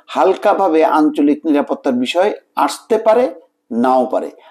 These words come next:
আঞ্চলিক নিরাপত্তা মানে ভারত টারত, এই ভারত বাংলাদেশ সহ এই অঞ্চলের। তো ভারতের জন্য আঞ্চলিক নিরাপত্তা খুবই গুরুত্বপূর্ণ একটি ইস্যু, সেই জায়গায় তো বাংলাদেশ গুরুত্বপূর্ণ অবস্থানে আছে। এর উত্তরে মনিরুজ্জামান বলছেন,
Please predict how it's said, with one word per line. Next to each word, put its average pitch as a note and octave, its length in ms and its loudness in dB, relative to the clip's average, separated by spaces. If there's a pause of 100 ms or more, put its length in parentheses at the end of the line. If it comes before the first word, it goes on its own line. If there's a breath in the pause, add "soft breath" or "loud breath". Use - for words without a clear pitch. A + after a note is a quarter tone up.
(120 soft breath)
আঞ্চলিক C3+ 480 0
নিরাপত্তা B2+ 400 0
মানে A#2+ 360 0
ভারত A2 360 -2
টারত, G2+ 300 -2 (320)
এই G2 220 2
ভারত A2 440 -4
বাংলাদেশ F#2+ 500 -4 (240 loud breath)
সহ - 180 -2 (120)
এই C#3+ 120 4
অঞ্চলের। F2+ 340 -4 (1000 soft breath)
তো - 300 -2 (180)
ভারতের - 480 0
জন্য F#3+ 200 0
আঞ্চলিক E3 340 -2
নিরাপত্তা D#3 420 0
খুবই D3 300 0
গুরুত্বপূর্ণ B2+ 480 0
একটি B2 200 -6
ইস্যু, F3 200 -6
সেই C#3 200 0
জায়গায় A#2 280 2
তো A#2 140 0
বাংলাদেশ G2+ 540 0 (520)
গুরুত্বপূর্ণ B2 640 -2
অবস্থানে F#2 440 -4
আছে। - 280 -12
এর A2+ 140 0
উত্তরে A#2 520 0
মনিরুজ্জামান B2+ 680 2
বলছেন, F#2+ 360 -6